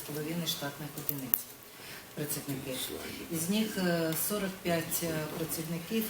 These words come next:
это, э, працівники, э, э, відділення надання соціальних послуг за місцем проживання.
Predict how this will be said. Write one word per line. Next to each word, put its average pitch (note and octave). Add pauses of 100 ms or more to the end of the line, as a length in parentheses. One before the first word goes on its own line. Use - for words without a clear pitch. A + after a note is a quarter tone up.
(140)
это, F#3
э, D#3+ (160)
працівники, E3 (1120)
э, C#3+ (1400)
э, D#3 (140)
відділення F#3
надання E3
соціальних D#3+
послуг F#3
за D#3
місцем D#3
проживання. C#3